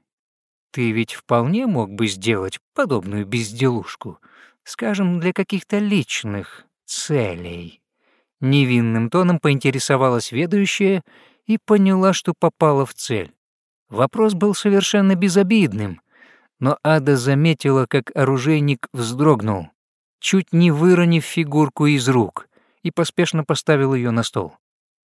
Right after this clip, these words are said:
Лихорадочный румянец выступил на его щеках. Он помедлил с ответом, и голос его прозвучал неожиданно хрипло. «Да, смог бы».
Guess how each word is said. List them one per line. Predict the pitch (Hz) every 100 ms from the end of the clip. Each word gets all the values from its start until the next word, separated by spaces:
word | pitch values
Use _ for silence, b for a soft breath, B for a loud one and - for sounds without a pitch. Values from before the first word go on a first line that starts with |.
| -
Лихорадочный | 117 131 135 139 147 127 - 135
румянец | 131 143 147 147 131 -
выступил | 117 135 - 143 - 135
на | 135
его | 131 131 123
щеках. | - - 131 - 117 90 - _ _ _ _ _ _ -
Он | 147 147
помедлил | 165 170 170 117 110 110
с | 98 127
ответом, | 113 127 170 175 156 - _ _ _ _ _
и | - 160
голос | 143 175 170 -
его | 151 160
прозвучал | 156 143 135 139 165 156 -
неожиданно | - 147 147 131 147 143 143
хрипло. | - 131 123 - 98 - _ _ _ _ _ _ _ _ _ _ _ _ _ -
«Да, | 107 92 - - - _ _ _ _ _ _
смог | - - 120 - -
бы». | 101 104